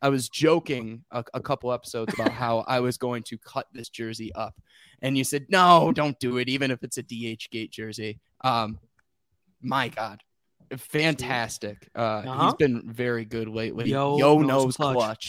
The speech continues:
Speaker 2: Thank you.
Speaker 1: Beautiful. He took the words right out of my mouth.
Speaker 2: Yep.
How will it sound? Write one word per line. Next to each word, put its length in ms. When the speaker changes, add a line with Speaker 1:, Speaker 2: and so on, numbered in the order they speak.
Speaker 2:
Thank 20
you. 180
Speaker 1:
Beautiful. 380
He 160
took 200
the 80
words 240
right 160
out 120
of 60
my 80
mouth. 280
Speaker 2:
Yep. 180